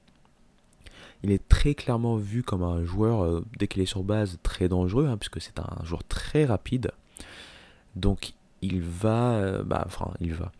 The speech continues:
On va dire que ses coachs, que tout l'Oklahoma, hein, <laughs> que partout dans Norman, on va espérer, hein, euh, euh, qu'il retrouve un peu ses sensations d'il y a deux saisons, puisque si lui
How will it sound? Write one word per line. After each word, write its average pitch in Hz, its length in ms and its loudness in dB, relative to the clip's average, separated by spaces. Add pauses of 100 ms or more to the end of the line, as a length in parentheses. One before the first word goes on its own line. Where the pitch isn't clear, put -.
(440)
On 98 40 0
va 101 40 8
dire 113 100 8
que - 80 0
ses - 180 0
coachs, - 500 0
que 90 260 0
tout 120 280 6
l'Oklahoma, 101 600 2
hein, 120 180 0 (300)
<laughs> - 840 -6
que - 80 0
partout - 380 4
dans 113 120 4
Norman, 104 440 2
on 92 80 4
va 87 320 0
espérer, 123 680 0
hein, 101 300 -4
euh, - 40 -4 (580)
euh, 90 380 -2
qu'il 90 200 -2
retrouve 113 580 6
un 104 60 2
peu 123 180 0
ses - 140 -6
sensations 92 420 -2
d'il 90 200 -2
y 82 60 0
a 78 40 0
deux 95 240 2
saisons, 107 460 -2
puisque - 260 -4
si - 240 -2
lui 110 480 -2